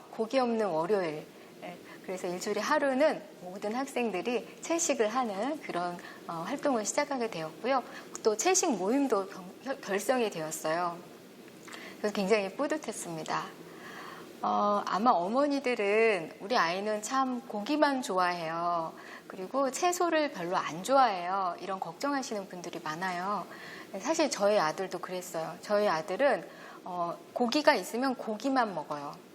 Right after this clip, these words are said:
채소랑 같이 먹으라고 잔소리를 열 번, 열 번을 해도 한 젓가락 먹을까 말까 이런 아이였어요. 그런데 엄마가 채식을 하면서 집에서는 고기 반찬을 하나도 안 해줬어요.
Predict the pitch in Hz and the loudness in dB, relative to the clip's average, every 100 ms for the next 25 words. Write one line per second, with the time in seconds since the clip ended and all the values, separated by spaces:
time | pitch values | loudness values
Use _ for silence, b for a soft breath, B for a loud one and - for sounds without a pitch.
0 | - - 370 359 320 277 190 - 247 175 | -12 -2 0 6 4 4 -4 -4 0 0
1 | 170 202 196 196 170 175 254 240 226 175 | 0 0 -2 -4 -6 -4 -2 0 0 0
2 | 156 185 185 - 247 240 233 190 196 220 | -2 -4 -6 2 4 4 2 0 0 0
3 | - 269 262 262 285 330 330 - B B | 0 2 2 0 0 4 6 4 B B
4 | B - 349 349 294 202 233 226 214 160 | B 0 0 2 0 2 4 4 4 0
5 | 190 202 196 151 147 160 175 247 220 151 | -4 -2 -2 -2 -4 -4 -2 0 0 0
6 | 175 190 170 175 202 214 - B B - | -2 -4 -4 -2 0 0 -4 B B -2
7 | 233 233 170 202 233 240 359 359 330 302 | 4 6 6 4 2 2 -2 0 2 2
8 | 262 208 190 254 220 - 190 208 208 196 | 2 -2 0 0 0 -2 0 0 0 -2
9 | 196 202 233 202 202 180 190 349 392 381 | -4 -4 -2 -4 -4 -8 -4 2 2 2
10 | 160 156 151 - - | 0 -4 -8 -10 -10